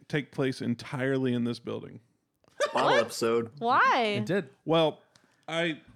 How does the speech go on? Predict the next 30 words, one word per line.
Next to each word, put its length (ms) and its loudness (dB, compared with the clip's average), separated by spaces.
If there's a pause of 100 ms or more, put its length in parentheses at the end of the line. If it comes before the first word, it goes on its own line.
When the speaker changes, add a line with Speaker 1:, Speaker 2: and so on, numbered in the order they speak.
(100)
Speaker 4:
I 140 2
had 140 2
a 140 0
similar 400 0
but 120 -2
different 260 -6
reaction. 420 -2
I, 380 2
I 160 0
kind 200 -4
of 120 -4 (160)
went, 280 0 (200)
"Oh, 180 2
the 100 -2
whole 220 0
movie's 320 -2
gonna 260 -6 (140)
be 200 2
here." 240 -10 (220)
Speaker 1:
Yeah. 340 -2 (180)
Speaker 3:
You 160 0
didn't 180 0
know 160 4
that 160 4
from 160 -2
watching 320 0
Brooklyn 320 0
Nine-Nine? 520 0 (260)
Speaker 1:
Dude, 400 0 (440)
I 540 0